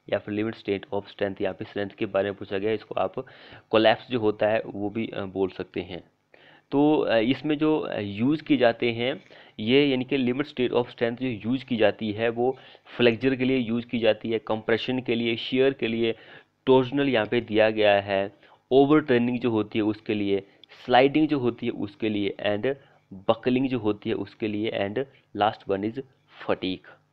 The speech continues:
इसके लिए यूज़ की जाती है। अगर आप limit state of serviceability की बात करेंगे तो इसका जो यूजेस होता है for डिफ्लेक्शन के लिए होता है, ड्यूरेबिलिटी के लिए होता है,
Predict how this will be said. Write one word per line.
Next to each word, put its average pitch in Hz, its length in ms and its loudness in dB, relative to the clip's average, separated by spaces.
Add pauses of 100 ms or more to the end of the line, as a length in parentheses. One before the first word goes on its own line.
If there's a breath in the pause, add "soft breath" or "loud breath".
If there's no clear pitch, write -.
इसके 120 260 -6
लिए 117 180 -2
यूज़ 104 300 -6
की - 120 -10
जाती 90 360 -4
है। 92 260 -10 (460 loud breath)
अगर 123 280 2
आप 147 180 2
limit 135 360 -2
state 127 300 -2
of 123 120 -4
serviceability 117 840 -4
की 120 220 -8
बात 104 240 2
करेंगे 104 280 -4
तो - 100 -8
इसका - 280 -6
जो 135 60 -2
यूजेस 110 420 -6
होता 107 280 -2
है 117 120 0
for 110 300 2 (340 loud breath)
डिफ्लेक्शन 110 520 -2
के 123 140 -4
लिए 120 100 -2
होता 117 280 -4
है, 107 200 -8
ड्यूरेबिलिटी 117 560 0
के 120 140 -4
लिए 123 120 -2
होता 107 340 -2
है, 110 260 -4